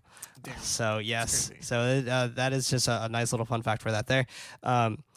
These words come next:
Speaker 2: so they are walking further down the trail. Dom is complaining, uh, about walking this far. Uh, we can now start to see, like, Dom's real personality in this.
Speaker 1: Yeah.
Speaker 2: Um, they, they make it to the top of the hill, p-, um, to put down a shrine tribute for Rob.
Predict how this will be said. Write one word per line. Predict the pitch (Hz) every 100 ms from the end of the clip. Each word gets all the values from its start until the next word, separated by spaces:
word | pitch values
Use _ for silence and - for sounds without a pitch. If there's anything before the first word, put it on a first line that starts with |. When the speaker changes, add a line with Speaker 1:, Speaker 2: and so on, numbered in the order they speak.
| -
Speaker 2:
so | - 151
they | 156 226
are | 233
walking | 170 196 220 233
further | 226 220 208
down | 202
the | 196
trail. | - 175 175 175 170 - -
Dom | 165 202
is | 190
complaining, | 190 165 147 170 180 175 -
uh, | 147 143 -
about | 135 143 131
walking | 135 147 147
this | 131 113
far. | - 170 160 160 151 - -
Uh, | - 117 135 113
we | 139
can | 139 139
now | 139 143
start | 139 156 135
to | 127
see, | - - 151 143
like, | 117 113 123
Dom's | 117 120 123 117
real | 123
personality | 120 120 117 120 127 127 123
in | 123
this. | 127
Speaker 1:
Yeah. | 160 147 139 139 - -
Speaker 2:
Um, | 127 120 113 113 - - -
they, | 123 151 156 147 143 -
they | 147
make | 175 208
it |
to | 214
the |
top | 190 190
of | 175
the | 160
hill, | 151 151
p-, | - -
um, | 143 139 135 131
to | 131
put | - 180
down | 151 147
a |
shrine | 131 - 139 156 160
tribute | - 165 151 160
for | 131 120
Rob. | 143 147 147